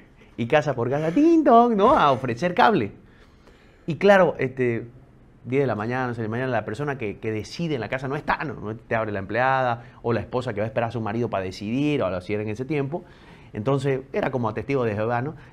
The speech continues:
"No, no, no, no quiero nada, no, no", te hacían así de allá, de más de adentro. Este, y vos ibas, "No, pero mire, le quiero contar, le gustaría ver televisión, pa, pa, pa, pa, pa, pa, pa, pa, pa", no, no,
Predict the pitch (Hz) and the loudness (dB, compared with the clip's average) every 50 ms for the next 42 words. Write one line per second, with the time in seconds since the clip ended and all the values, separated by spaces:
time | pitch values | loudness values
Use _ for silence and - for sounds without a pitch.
0 | - - 240 277 311 320 330 320 330 339 339 330 349 330 294 349 359 359 349 359 | 0 4 6 8 8 10 8 10 10 10 8 10 8 6 6 6 6 6 6 6
1 | 381 392 - - - 339 359 392 381 359 370 381 370 381 - - 208 294 208 208 | 6 6 6 4 4 6 6 6 6 6 4 4 4 4 4 4 6 6 6 6
2 | - - 233 240 - 359 359 226 190 175 165 190 226 240 220 196 190 196 202 196 | 6 6 6 8 8 8 8 8 4 4 8 8 8 8 8 6 6 6 6 8
3 | 180 165 180 208 220 220 202 262 269 - - - - - - - - - - _ | 8 8 8 8 6 6 4 2 0 0 -2 -10 -20 -20 -20 -20 -20 -20 -12 _
4 | 147 143 131 139 - 147 139 135 127 120 120 - - - - - - - - _ | -6 -6 -6 -4 -2 -2 0 0 0 -2 -4 -8 -16 -20 -20 -20 -20 -20 -20 _
5 | - - 117 113 139 160 165 160 160 - - - - - - - 147 160 165 160 | -10 -6 -2 0 2 0 0 0 -4 -8 -10 -14 -20 -20 -10 -4 -2 0 0 0
6 | 156 143 143 147 156 170 175 180 180 175 - - 131 131 135 151 160 165 160 156 | 0 0 0 0 0 -2 -2 -2 -2 -2 -2 -2 -4 -2 -2 -2 0 0 0 0
7 | 135 117 110 117 135 131 120 120 117 139 139 143 143 135 120 110 104 - 110 113 | -2 -2 -2 -2 -2 -2 -2 -4 -2 0 0 0 2 0 -2 -4 -4 -4 -6 -4
8 | 135 139 139 135 127 113 113 120 131 139 135 - 110 104 104 104 101 - 151 143 | -4 -2 -2 -2 -2 -2 -2 0 -2 -2 -2 -4 -6 -6 -6 -8 -6 -6 -4 -4
9 | 139 - 110 113 110 135 147 143 139 113 113 107 135 131 131 123 113 110 - - | -4 -6 -8 -6 -4 -4 -4 -4 -4 -6 -6 -4 -4 -4 -4 -4 -4 -4 -4 -2
10 | 151 156 156 143 123 120 135 | -2 -2 -2 -4 -4 -6 -6